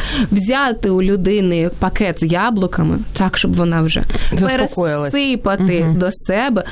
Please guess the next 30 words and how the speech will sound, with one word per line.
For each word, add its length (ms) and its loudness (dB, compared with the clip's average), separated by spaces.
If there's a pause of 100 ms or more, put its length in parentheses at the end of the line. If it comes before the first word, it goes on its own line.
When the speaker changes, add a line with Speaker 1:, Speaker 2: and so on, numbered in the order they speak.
(180)
Speaker 1:
а 60 -2
потім 300 0
красиво 460 0
повернути 460 0
пакетик 500 -2
і 40 0
сказати: 480 -2 (320)
«Використайте 760 0
ще 420 0
раз». 340 -2
А 100 0
люди 200 2
знають, 360 0
скільки 320 2
коштує 420 2
цей 160 -2
пакетик. 460 -4
Вони 200 0
рахують 380 -2
своїми 340 2
грошима. 300 0
В 60 0
них 120 0
за 120 0
день 220 2
виходить 380 0
десь 140 -2
приблизно 400 0
тисячу 300 -2
пакетів. 420 -4